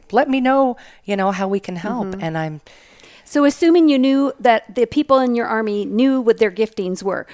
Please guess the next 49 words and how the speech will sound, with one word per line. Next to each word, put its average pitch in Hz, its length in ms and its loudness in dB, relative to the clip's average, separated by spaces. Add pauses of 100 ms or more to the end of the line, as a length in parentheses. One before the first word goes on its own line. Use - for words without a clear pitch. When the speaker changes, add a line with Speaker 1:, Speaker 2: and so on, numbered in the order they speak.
(140)
Speaker 2:
what 247 240 4
would 247 140 0
you 240 100 0
send 277 460 2
them 247 180 0
to 233 100 -6
go 202 200 -2
do? 180 460 -8 (160)
Are 202 80 -6
they 202 160 -2
all 220 260 0
to 262 140 -4
go 226 160 0
share 247 800 0 (220)
what? - 640 -4 (1500)
Speaker 1:
Sharing 190 340 -2
the 190 80 -4
truth 170 540 -2
of 165 180 -2
what 180 380 0
they, 180 720 -2 (320)
um, 156 460 -8 (420)
what 175 340 -2
they, 185 220 0
the 170 140 -4
truth - 280 -4
that 190 160 -4
they 170 140 0
know, 165 160 0
whether 180 260 2
or 294 40 -2
not 302 160 -2
it's - 300 -6
part 202 240 2
of 208 60 0
their 190 120 2
own 190 120 0
personal 185 400 -6
story. 160 440 -2
I 165 60 -4
mean, 175 160 -2
a 180 60 0
lot 180 220 2
of 165 80 0
the 185 60 -2
Speaker 2:
Mm-hmm. 185 60 -10
Speaker 1:
people 180 240 -4
that 156 200 -6
do 185 280 -2